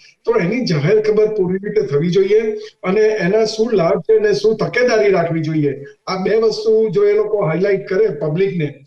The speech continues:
તો મને લાગે છે કે, અ, હોટલ, રેસ્ટોરન્ટવાળા અને આ જે, અ, બાળકોને માટે જે, અ,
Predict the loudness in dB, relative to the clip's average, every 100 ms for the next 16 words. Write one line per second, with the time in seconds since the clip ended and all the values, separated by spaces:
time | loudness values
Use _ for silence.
0 | _ _ -8 -4 -2 0 0 0 -2 -2
1 | -2 0 0 -2 -4 -4 -2 -4 -4 -6
2 | -2 -2 0 -2 -2 -2 -2 -2 -2 -4
3 | -6 -6 -6 -6 -4 -4 -4 -4 -4 -6
4 | _ _ _ _ -10 -8 -6 -8 -10 -12
5 | _ _ -20 -16 -12 -6 -4 -2 -4 -4
6 | -4 -4 -4 -4 -4 -4 -4 -2 -2 -4